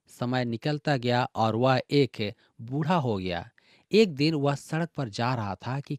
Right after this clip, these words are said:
किसी ने उसे देखकर पुकारा, "वह आ गया, महान पाषाण चेहरा आ गया।" वह मनुष्य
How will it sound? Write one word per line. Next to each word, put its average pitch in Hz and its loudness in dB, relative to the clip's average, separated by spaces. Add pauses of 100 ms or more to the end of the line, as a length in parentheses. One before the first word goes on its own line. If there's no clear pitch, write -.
किसी 185 -2
ने 170 0
उसे 127 -4
देखकर 131 -2
पुकारा, 107 -2 (280)
"वह 180 4
आ 175 4
गया, 123 -2 (520)
महान 135 2
पाषाण 139 -2
चेहरा 135 0 (120)
आ 143 2
गया।" 113 -2 (440)
वह 175 4
मनुष्य 139 -2